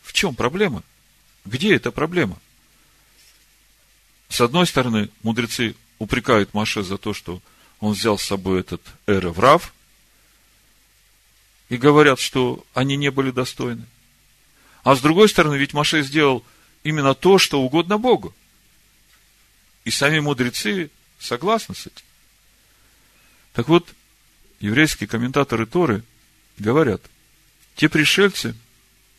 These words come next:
которые решили в последний момент выходить из Египта вместе с сынами Израиля,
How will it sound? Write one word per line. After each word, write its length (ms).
которые 380
решили 340
в 80
последний 440
момент 340
выходить 460
из 140
Египта 440
вместе 400
с 40
сынами 420
Израиля, 480